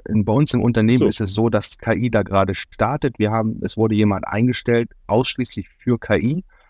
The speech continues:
Speaker 1: Und es werden jetzt die ersten Prozesse geprüft und optimiert über die K I. Es werden da die entsprechenden Programme erstellt und so weiter, damit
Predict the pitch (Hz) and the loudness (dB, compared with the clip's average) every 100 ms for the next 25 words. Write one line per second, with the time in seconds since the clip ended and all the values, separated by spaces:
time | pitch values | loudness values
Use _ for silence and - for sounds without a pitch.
0 | - - 113 110 104 110 110 117 104 113 | -20 -6 -2 0 0 2 2 4 2 0
1 | - - - 104 117 - 110 104 _ _ | -2 -8 -4 -4 -4 -2 -2 -2 _ _
2 | - - - 120 123 120 117 107 98 - | -20 -20 -6 -2 0 2 0 0 -4 -2
3 | 131 139 - 104 98 - 101 110 131 - | -2 -2 -2 -2 -2 -2 0 2 2 2
4 | 123 131 120 110 117 - 117 127 _ _ | 0 2 2 -2 -4 -2 -2 -2 _ _
5 | - 104 - - 104 101 98 90 98 90 | -14 -12 -6 0 2 4 2 2 0 0
6 | - 104 101 - 98 98 104 85 98 - | -2 -4 -4 -2 -2 2 2 2 -2 -4
7 | 98 101 80 87 92 95 98 92 87 85 | 0 0 -2 -4 -2 0 0 0 0 0
8 | 90 | -4